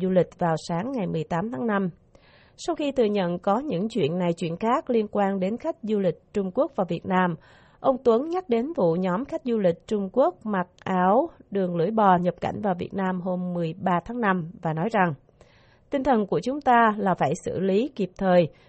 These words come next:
nhưng mềm dẻo và không để những sự cố như thế ảnh hưởng đến đại cục, không làm ảnh hưởng đến hợp tác du lịch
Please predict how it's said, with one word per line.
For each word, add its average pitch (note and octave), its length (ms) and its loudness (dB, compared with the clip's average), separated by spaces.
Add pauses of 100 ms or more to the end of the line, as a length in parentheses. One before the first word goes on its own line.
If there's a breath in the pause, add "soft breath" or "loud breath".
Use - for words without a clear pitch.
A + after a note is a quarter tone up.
(140 soft breath)
nhưng G#3 300 2
mềm F3+ 200 2
dẻo E3 360 4 (320 soft breath)
và A3 240 4
không B3 360 2
để E3 220 4
những G#3 200 0
sự - 220 -4
cố F#3 240 4
như B3+ 140 0
thế F#3+ 180 2
ảnh G3+ 280 0
hưởng D#3 240 -2
đến G#3 220 2
đại D3+ 220 2
cục, F3+ 260 2 (320 soft breath)
không C4+ 220 2
làm G3 180 2
ảnh D3 160 -2
hưởng F#3 300 0
đến G#3+ 200 0
hợp A3+ 300 -4
tác A#3+ 220 0
du G#3+ 140 -2
lịch F#3+ 180 2